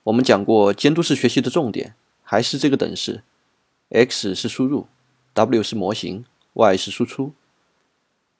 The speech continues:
在人脸识别问题中，X 是图像。当然，图像在计算机中的存储方式是数值矩阵，对应图像的像素点阵，比如幺零二四乘七六八等等。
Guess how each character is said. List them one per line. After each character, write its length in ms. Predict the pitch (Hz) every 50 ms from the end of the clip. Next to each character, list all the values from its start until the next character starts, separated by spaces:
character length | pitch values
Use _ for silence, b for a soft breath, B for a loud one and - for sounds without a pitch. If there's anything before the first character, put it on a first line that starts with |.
| _ _ _ _ _
在 220 | - - 143 135
人 240 | 123 104 107 117 160
脸 160 | 208 190 123
识 160 | 107 - - 117
别 120 | 127 147
问 160 | 160 220 214
题 140 | 175 - 120
中， 260 | - 127 120 127 139 - _ _ _ _ _ _ _ _ _ _ -
X 440 | 110 123 127 - - - 107 98 90
是 140 | - -
图 180 | 123 - - 110
像。 320 | 101 - 170 120 101 110 _ _ _ _ _ _ _ _ _ _ _ _ _ _ _ _ _ _ _ _ _
当 120 | - 107
然， 240 | 101 90 90 92 107 _ _ _ _ _ _ _ -
图 120 | - 123
像 220 | 127 - 165 139 131
在 80 | 143
计 140 | 131 - 160
算 120 | 143 139 131
机 140 | 135 156
中 160 | 147 160 165 156
的 100 | 139 123
存 160 | - - 131
储 80 | -
方 240 | 117 - 139 143 165
式 320 | 175 - - 113 92 85 92
是 260 | 104 - - - 123 107
数 180 | - - 143
值 140 | 123 - 127
矩 160 | 131 - 139
阵， 260 | - 127 131 120 - _ _ _ _ _ _ _ _ _ _ _ _ _ _ _ _ _ _ _ _ _ _ _ _
对 160 | - 139 135
应 160 | 131 127 123
图 160 | 117 - - 120
像 160 | - 147 127
的 100 | 117 113
像 280 | 110 - - 190 156
素 160 | 139 - 147 127
点 260 | - 107 85 76 85
阵， 260 | - 135 127 - 107 - _ _ _ _ _ _ _ _
比 80 | - 98
如 140 | 92 101 107
幺 120 | 113 120
零 160 | 127 123 123
二 120 | 123 113 107
四 200 | - - 117 107
乘 160 | - - 107
七 140 | 107 - 131
六 160 | 123 123 117
八 220 | - 123 131 147
等 120 | - - -
等。 160 | 80 76